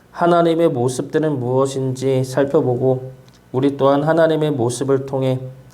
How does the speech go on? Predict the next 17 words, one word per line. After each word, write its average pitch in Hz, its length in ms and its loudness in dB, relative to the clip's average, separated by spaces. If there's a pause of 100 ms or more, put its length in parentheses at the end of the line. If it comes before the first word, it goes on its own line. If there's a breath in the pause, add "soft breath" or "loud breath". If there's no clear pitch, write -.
(320 loud breath)
하나님의 156 500 0
나라를 127 340 2
이루며 123 540 -2
살아가기를 123 720 0 (160)
주의 131 300 0
이름으로 120 500 2
축복합니다. 127 720 -4 (2000 loud breath)
먼저 139 300 4
오늘 165 240 4
말씀에서 156 680 2
하나님의 165 440 2
나라는 131 640 2 (420 loud breath)
믿음으로 143 1000 2
이루어지는 139 680 2
나라임을 131 720 2 (200)
보게 127 260 -2
됩니다. 123 400 -4